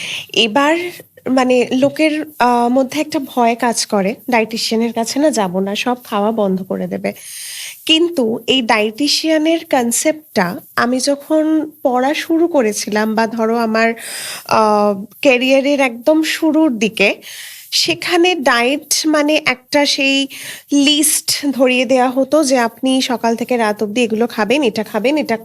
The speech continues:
খাবেন না। এখন এই ডায়েটের কনসেপ্টটা কিন্তু পুরোপুরি চেঞ্জ। এখন যত না ওই একটা, আহ,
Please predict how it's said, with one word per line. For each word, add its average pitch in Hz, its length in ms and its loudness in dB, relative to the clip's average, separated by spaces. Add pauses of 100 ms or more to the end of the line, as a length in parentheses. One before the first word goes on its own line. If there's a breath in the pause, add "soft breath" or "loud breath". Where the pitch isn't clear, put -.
(200)
খাবেন 196 260 0
না। 165 200 -8 (640 loud breath)
এখন 277 640 0 (460 loud breath)
এই 277 140 0
ডায়েটের 240 500 0
কনসেপ্টটা 285 540 -2
কিন্তু 302 280 -2
পুরোপুরি 269 520 0
চেঞ্জ। 185 640 -4 (220)
এখন 381 520 2
যত 254 380 2
না 339 200 4
ওই 277 220 4
একটা, 330 460 2 (540 loud breath)
আহ, 240 480 4